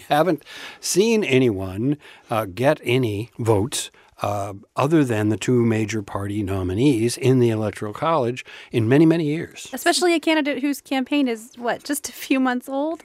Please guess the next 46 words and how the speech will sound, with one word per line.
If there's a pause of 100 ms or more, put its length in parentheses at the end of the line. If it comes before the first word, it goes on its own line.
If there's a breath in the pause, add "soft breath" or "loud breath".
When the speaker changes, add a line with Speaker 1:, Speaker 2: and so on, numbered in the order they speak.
(120)
Speaker 1:
And
let
us
remember (100)
ex-,
that
Mormons,
number
one,
have
a
big
problem
with
Donald
Trump
in
general
and
didn't,
uh,
give
him
very
many
votes.
It
was
his
worst
primary. (380 loud breath)
And
secondly,
they
have
a
specific
problem
with
his (420 loud breath)
once
announced
ban
on
Muslims
ending,